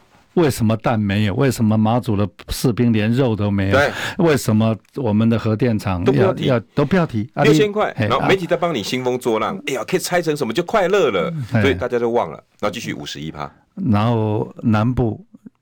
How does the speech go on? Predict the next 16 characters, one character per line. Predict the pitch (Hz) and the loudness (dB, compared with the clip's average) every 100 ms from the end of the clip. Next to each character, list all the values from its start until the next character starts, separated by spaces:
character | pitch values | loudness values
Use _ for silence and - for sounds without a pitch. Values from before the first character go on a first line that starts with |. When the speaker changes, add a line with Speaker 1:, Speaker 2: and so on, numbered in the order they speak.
| _ - | _ -12
Speaker 1:
已 | - 139 113 | -2 2 2
经 | 127 117 | 2 0
是 | 104 110 | 0 0
面 | 113 117 | 2 2
临 | 104 101 | 2 0
非 | 107 107 | 0 0
常 | 101 | 0
严 | 98 95 | 0 0
重 | 92 98 | 0 -2
的 | 95 | -2
缺 | - 98 | -4 -6
水， | 85 - - _ - | -4 -8 -10 _ -16
Speaker 2:
嗯。 | - | -4
Speaker 1:
然 | 110 107 | 0 2
后 | 120 117 | 2 2
呢， | 110 | 0